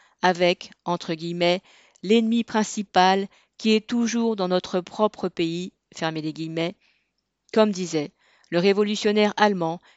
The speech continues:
Karl Liebknecht en mille neuf cent seize, en pleine Première Guerre mondiale. Partout, la marche à une économie de guerre. Le six février, Antonio Guterres, secrétaire général de l'onu,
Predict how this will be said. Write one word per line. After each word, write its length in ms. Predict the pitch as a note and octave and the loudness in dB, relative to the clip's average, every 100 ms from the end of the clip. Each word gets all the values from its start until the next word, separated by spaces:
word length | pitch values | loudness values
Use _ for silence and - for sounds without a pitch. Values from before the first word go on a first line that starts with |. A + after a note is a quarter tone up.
| _ | _
Karl 340 | - G3+ F#3+ E3+ | 2 4 2 -2
Liebknecht 640 | E3+ G#3 - D#3 E3 - - | -6 -8 -4 -6 -6 -10 -12
en 180 | F#3 F#3+ F3+ | -6 -6 -4
mille 180 | G#3+ B3+ | -2 -2
neuf 160 | F#3+ - | -2 -4
cent 180 | D#3 | -6
seize, 500 | D3+ - F3+ F3 F3 F3 - - _ - | -6 -2 -2 -2 -6 -14 -20 -20 _ -4
en 160 | G#3 | -4
pleine 400 | - A3+ G#3+ G#3 | 0 2 2 0
Première 420 | - G3 F#3 E3+ | -4 -4 0 -2
Guerre 240 | D#3+ F3 E3 | -2 -2 -2
mondiale. 600 | D#3+ D#3 E3 D3 C#3 - _ _ _ _ _ _ _ _ _ _ _ _ _ _ _ _ _ _ _ _ | -8 -6 -2 -2 -2 -12 _ _ _ _ _ _ _ _ _ _ _ _ _ _ _ _ _ _ _ _
Partout, 460 | G#3+ G3+ - G3+ - - | -2 -2 -6 -10 -12 -2
la 160 | F#3 | 0
marche 460 | F#3+ D#3+ F3 - - - | 0 -2 -4 -6 -8 -2
à 100 | G#3 | -2
une 160 | G3+ F#3 | 0 -4
économie 520 | E3+ F#3+ E3+ E3+ F#3 | -6 -8 -8 -8 -8
de 80 | D#3+ | -6
guerre. 400 | D#3 - - _ _ _ _ _ _ _ _ _ _ _ - | -6 -8 -12 _ _ _ _ _ _ _ _ _ _ _ -14
Le 80 | D3+ | -10
six 160 | - | -6
février, 580 | F3 E3 F3+ G3 A#3+ A3+ _ _ _ | -4 -2 -2 0 0 0 _ _ _
Antonio 720 | G#3 A3+ - B3 A#3+ C4 C4+ | -2 0 2 0 2 2 2
Guterres, 840 | E3 E3+ G3 F#3+ F#3+ A3 A#3+ - - _ _ _ - | 0 -6 -2 0 2 2 2 -2 -12 _ _ _ -8
secrétaire 520 | F#3 - A3 B3+ B3 | -6 0 2 4 4
général 480 | G3+ F#3+ F#3+ G#3+ F3+ | 4 0 2 2 2
de 80 | |
l'onu, 500 | E3+ G#3+ G#3 F3+ D#3 | 0 2 0 -2 -8